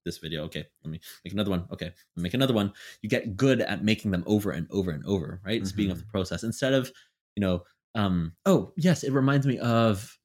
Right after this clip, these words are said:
Speaker 1: oh, here's a perfect anecdote for this. Um, it's the story of the professor and the pottery class,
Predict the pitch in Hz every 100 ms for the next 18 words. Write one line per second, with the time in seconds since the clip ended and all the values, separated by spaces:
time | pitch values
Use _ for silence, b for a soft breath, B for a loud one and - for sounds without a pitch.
0 | _ _ _ - 175 - _ - 160 123
1 | 139 135 - 107 110 92 92 80 - -
2 | - _ _ _ _ - 95 87 80 -
3 | - - _ _ _ _ _ - 107 98
4 | 92 85 - _ _ _ _ _ _ _
5 | - 147 - - - - 127 - - 185
6 | 190 190 190 165 - 123 113 110 98 -
7 | _ _ - 127 - 160 165 - 160 139
8 | 98 110 95 - 92 85 69 - - -
9 | - - - -